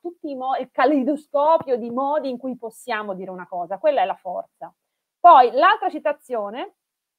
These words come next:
è di Gramsci, eh, è una delle mie preferite, la cito sempre: "Cultura non è possedere un magazzino ben fornito di notizie,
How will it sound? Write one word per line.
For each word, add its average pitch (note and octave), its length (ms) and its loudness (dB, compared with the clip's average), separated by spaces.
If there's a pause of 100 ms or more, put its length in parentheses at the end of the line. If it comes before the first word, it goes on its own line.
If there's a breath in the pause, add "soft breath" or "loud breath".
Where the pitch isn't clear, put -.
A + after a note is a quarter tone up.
(220)
è D4 120 -4
di B3 100 -12
Gramsci, G#3+ 640 -6
eh, - 880 0
è B3+ 100 4
una C#4+ 200 6
delle B3 160 2
mie C4 120 -2
preferite, A#3 460 -4
la G#3 100 0
cito G3+ 220 -10
sempre: G3 680 -8 (160)
"Cultura E4+ 720 2
non C4 120 -6
è F4 140 -2
possedere B3+ 480 -2
un A#3 140 -6
magazzino A#3+ 680 -4
ben A#3+ 300 2
fornito B3 400 -8
di G#3+ 100 -8
notizie, G#3 800 -10